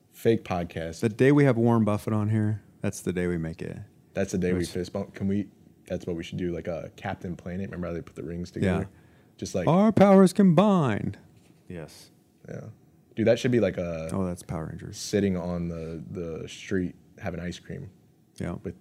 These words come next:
Speaker 1: we might as well just have Bill Gates on there too. 'Cause he, they're probably gonna
Speaker 2: Well,
Speaker 1: be there together.
Speaker 2: what's cool is Warren Buffett, like, Gorat's right down the street.
Speaker 1: Yeah.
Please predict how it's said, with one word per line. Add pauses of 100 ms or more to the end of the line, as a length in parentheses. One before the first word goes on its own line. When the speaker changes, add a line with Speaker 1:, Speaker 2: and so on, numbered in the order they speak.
(400)
Speaker 1:
we
might
as
well
just
have
Bill
Gates
on
there
too. (520)
'Cause
he,
they're
probably
gonna
Speaker 2:
Well,
Speaker 1:
be
there
together. (220)
Speaker 2:
what's
cool
is
Warren
Buffett, (380)
like, (460)
Gorat's
right
down
the
street.
Speaker 1:
Yeah.